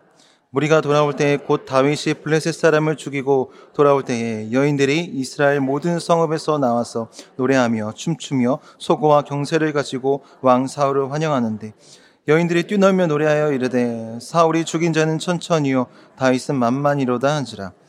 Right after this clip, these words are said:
사울이 그 말에 불쾌하여 심히 노하여 이르되 "다윗에게는 만만을 돌리고 내게는 천천만 돌리니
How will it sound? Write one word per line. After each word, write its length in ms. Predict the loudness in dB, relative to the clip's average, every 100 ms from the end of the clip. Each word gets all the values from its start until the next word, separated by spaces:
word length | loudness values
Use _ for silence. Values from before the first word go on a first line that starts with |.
| -20 _ _
사울이 380 | 0 2 4 2
그 120 | 2
말에 380 | 4 6 4 0
불쾌하여 540 | -4 -6 0 2 2
심히 340 | -2 -2 -2 0
노하여 400 | 2 4 2 0
이르되 400 | -4 -6 -10 -12 -20 -20 _ 0
"다윗에게는 600 | 0 2 0 0 0 2
만만을 520 | 2 2 2 2 -2
돌리고 500 | -2 -2 -4 -4 -4
내게는 360 | -2 0 -2 -2
천천만 640 | -4 -6 -6 -4 -2 -2
돌리니 400 | -4 -6 -8 -10